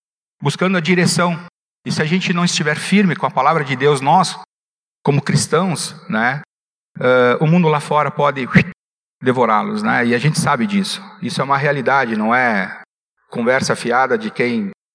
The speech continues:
tem a Cristo ou, ou de cristão, ou sei lá de quem mais a gente possa ouvir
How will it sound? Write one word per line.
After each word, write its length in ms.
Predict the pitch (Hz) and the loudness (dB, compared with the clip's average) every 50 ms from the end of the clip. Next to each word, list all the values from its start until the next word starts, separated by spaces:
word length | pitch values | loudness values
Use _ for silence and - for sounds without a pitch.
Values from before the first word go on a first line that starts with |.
| _ _ _ _ _ _ | _ _ _ _ _ _
tem 160 | - 131 127 | -2 -2 0
a 80 | 117 110 | -2 -2
Cristo 560 | - 139 131 147 185 190 - - - 127 107 | -2 0 2 2 2 2 2 0 -2 0 4
ou, 440 | 104 110 117 123 123 107 98 101 - - _ _ _ _ _ _ _ _ _ _ - | 4 4 4 4 4 2 0 -2 -6 -12 _ _ _ _ _ _ _ _ _ _ 2
ou 320 | 107 123 123 113 104 104 | 4 4 4 4 2 0
de 140 | 104 110 117 | -2 -4 -4
cristão, 640 | - 135 117 - - - 120 120 147 160 151 123 113 | -2 -4 -4 -4 -2 0 4 4 6 4 4 2 -2
ou 40 | |
sei 220 | 107 - - 127 123 | -6 -4 -2 0 2
lá 140 | 123 127 135 | 2 2 0
de 100 | 127 127 | -2 -4
quem 180 | - - 131 | -4 -2 0
mais 300 | 123 120 120 127 131 123 | 2 2 2 2 2 0
a 40 | 120 | 2
gente 200 | 113 120 123 110 | 2 2 2 0
possa 480 | - - 120 117 127 - 160 127 104 - - - _ _ _ _ _ - | 0 -2 -2 -2 -2 0 -2 -2 -2 -2 -6 -12 _ _ _ _ _ 2
ouvir 540 | 139 143 143 - - 127 139 156 185 190 | 2 4 4 2 0 2 4 4 4 4